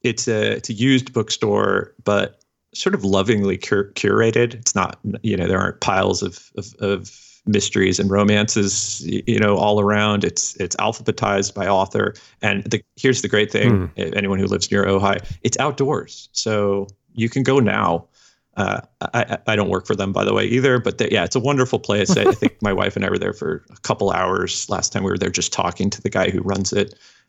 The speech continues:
Speaker 1: Um, and I, we came away with, with piles of books. So, um, yeah, if, you know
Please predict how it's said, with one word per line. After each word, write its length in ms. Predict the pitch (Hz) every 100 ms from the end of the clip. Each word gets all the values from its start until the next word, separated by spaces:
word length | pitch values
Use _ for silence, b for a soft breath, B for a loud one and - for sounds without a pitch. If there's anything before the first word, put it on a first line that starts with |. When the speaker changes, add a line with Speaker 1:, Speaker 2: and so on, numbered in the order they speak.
| _
Speaker 1:
Um, 440 | - 92 - - -
and 320 | 104 95 87 -
I, 160 | 95
we 160 | - 95
came 200 | - 98
away 200 | 92 90
with, 300 | - - - -
with 160 | 90 -
piles 400 | 110 98 95 98
of 100 | -
books. 400 | 98 82 - -
So, 360 | - - 98 - b b b b b _
um, 300 | 120 - - _ _ -
yeah, 220 | 151 139
if, 160 | 127 - - _ - -
you 160 | 135 131
know 260 | 117 117